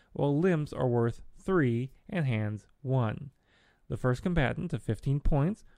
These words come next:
wins, or to the person who has the most points after three minutes.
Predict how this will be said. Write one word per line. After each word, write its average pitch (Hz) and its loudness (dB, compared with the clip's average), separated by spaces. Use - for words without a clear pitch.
wins, 123 0
or 190 0
to 180 4
the 165 0
person 156 0
who 165 0
has 160 2
the 147 -2
most 202 -2
points 131 2
after 127 -2
three 104 -4
minutes. - -4